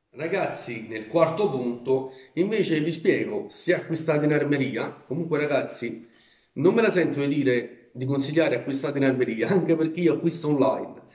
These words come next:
e mi sono sempre trovato bene. L'unico problema me lo sono creato io non facendo la giusta manutenzione alla mia New Police, ma era anche una delle prime semiautomatiche che compravo, quindi non ero tanto,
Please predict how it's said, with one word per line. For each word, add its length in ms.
e 120
mi 120
sono 200
sempre 300
trovato 360
bene. 380
L'unico 460
problema 480
me 100
lo 80
sono 240
creato 320
io 220
non 200
facendo 400
la 100
giusta 300
manutenzione 840
alla 280
mia 280
New 200
Police, 500
ma 220
era 220
anche 220
una 160
delle 220
prime 240
semiautomatiche 840
che 160
compravo, 600
quindi 340
non 160
ero 520
tanto, 760